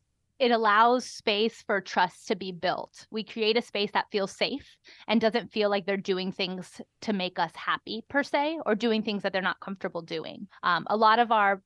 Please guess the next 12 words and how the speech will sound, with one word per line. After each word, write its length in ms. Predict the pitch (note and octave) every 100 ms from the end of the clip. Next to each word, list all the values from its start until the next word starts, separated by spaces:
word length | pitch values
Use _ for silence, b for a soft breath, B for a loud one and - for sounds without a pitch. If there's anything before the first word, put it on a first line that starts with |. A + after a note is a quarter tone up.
| _
the 80 | A3
people 240 | A3 G#3+ G#3
that 140 | F#3+
we 100 | F#3+
serve 340 | - G#3 F#3+ F3+
are 80 |
people 320 | - E3 F3 F3+
who 340 | F#3+ F3+ F#3 B B B -
are 140 | G#3
not 320 | G#3 G3 F#3+ -
typically 540 | G#3 F#3+ - F#3+ E3+
in 540 | - G3+ F3 F3 F#3